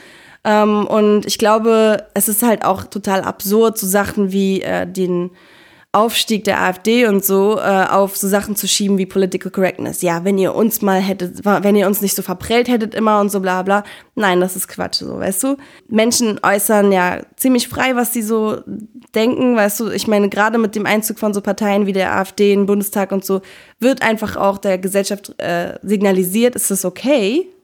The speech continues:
diese Dinge zu sagen, es ist okay, feindliche Einstellungen gegenüber People of Color zu haben und so, äh, oder gegenüber Muslimen zu haben.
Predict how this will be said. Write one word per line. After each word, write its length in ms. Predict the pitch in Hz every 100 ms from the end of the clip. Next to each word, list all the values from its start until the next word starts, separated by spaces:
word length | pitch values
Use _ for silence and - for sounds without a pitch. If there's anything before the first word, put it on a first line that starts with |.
| -
diese 220 | 202 202
Dinge 240 | 202 196
zu 160 | 190 185
sagen, 400 | 202 226 202 185
es 120 | 185
ist 160 | 190 180
okay, 640 | 185 240 254 226 190 214 - - - - _ -
feindliche 520 | 240 240 233 202 226
Einstellungen 840 | 214 226 220 208 202 202 190 185
gegenüber 720 | 214 202 208 208 196 190 185 185
People 220 | 208 196
of 140 | 185
Color 260 | 247 277 -
zu 160 | 185
haben 360 | 180 175 175 175
und 200 | 170 175
so, 280 | 185 214 294 - - - _
äh, 180 | - 196
oder 180 | 180 190
gegenüber 400 | 185 196 190 190
Muslimen 520 | 185 185 226 262 269
zu 200 | - 190
haben. 520 | 185 175 190 233 294